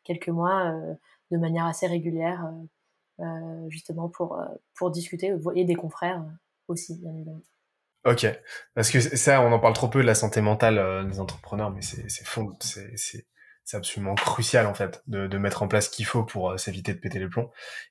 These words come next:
Speaker 2: Merci en tout cas, bah, pour, euh, bah, pour toute cette valeur. C'était vraiment très cool de, de discuter avec toi. Euh, je pourrais,
Speaker 1: Merci à
Speaker 2: euh, franchement,
Speaker 1: toi.
Speaker 2: je pourrais continuer. À un moment donné, par contre,
Speaker 1: <laughs>
Speaker 2: je pense qu'il faut,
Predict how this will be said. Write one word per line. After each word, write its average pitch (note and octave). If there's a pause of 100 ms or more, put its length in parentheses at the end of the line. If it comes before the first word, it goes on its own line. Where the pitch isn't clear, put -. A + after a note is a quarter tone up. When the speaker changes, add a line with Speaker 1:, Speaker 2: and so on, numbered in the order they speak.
Speaker 2:
Merci B2+
en E3+
tout B2+
cas, C3+
bah, A2
pour, G#2
euh, G2
bah, G2+
pour -
toute -
cette A2
valeur. A2+
C'était -
vraiment A2+
très B2+
cool D3
de, A#2
de A2+
discuter A2+
avec A2+
toi. A#2 (440)
Euh, G2
je -
pourrais, -
Speaker 1:
Merci -
à F#3+
Speaker 2:
euh, -
franchement, A#2+
Speaker 1:
toi. F#3
Speaker 2:
je -
pourrais B2
continuer. B2+
À A#2+
un -
moment G#2+
donné, A2+
par A2
contre, -
Speaker 1:
<laughs> B3+
Speaker 2:
je B3+
pense A#3
qu'il -
faut, -